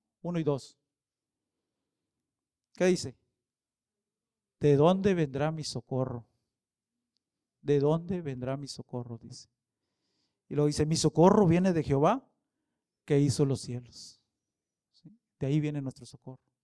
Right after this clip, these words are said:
¿De dónde vendrá mi socorro?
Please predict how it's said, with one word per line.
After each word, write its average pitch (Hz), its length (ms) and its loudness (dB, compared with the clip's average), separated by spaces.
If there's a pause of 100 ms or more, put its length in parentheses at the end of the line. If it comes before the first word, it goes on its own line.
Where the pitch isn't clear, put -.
(1300)
¿De 120 280 -16
dónde 139 320 -10
vendrá 127 300 -16
mi 127 80 -18
socorro? - 340 -20